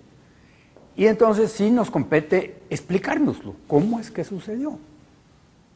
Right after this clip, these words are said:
y cómo es que sigue sucediendo, sucediendo.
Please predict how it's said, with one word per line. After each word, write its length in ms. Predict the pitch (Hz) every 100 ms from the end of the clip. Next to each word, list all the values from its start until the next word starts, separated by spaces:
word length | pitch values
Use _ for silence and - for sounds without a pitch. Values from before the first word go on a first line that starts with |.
| _ _ _ _ _ _ _ _ -
y 100 | 151
cómo 300 | - 139 175
es 100 | 226
que 100 | 135
sigue 280 | - 117 143
sucediendo, 600 | - 107 143 262 214 - - - -
sucediendo. 520 | 110 123 135 285 202